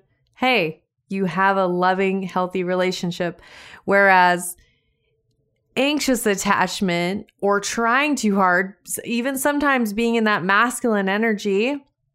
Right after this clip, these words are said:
trying too hard to either, trying too hard to be chased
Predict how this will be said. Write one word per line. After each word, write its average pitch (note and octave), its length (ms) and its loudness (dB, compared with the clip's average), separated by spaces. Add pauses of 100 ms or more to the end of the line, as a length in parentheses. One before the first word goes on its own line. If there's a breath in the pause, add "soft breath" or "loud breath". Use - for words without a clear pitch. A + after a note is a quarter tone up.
(200)
trying A#3+ 480 0
too A#3 300 -2
hard G#3+ 500 2
to A3 120 -4
either, G3 460 0 (760 loud breath)
trying A#3+ 340 0
too A#3+ 200 0
hard G#3+ 260 0
to G3+ 180 -6
be A3 420 -6
chased F#3+ 1000 -4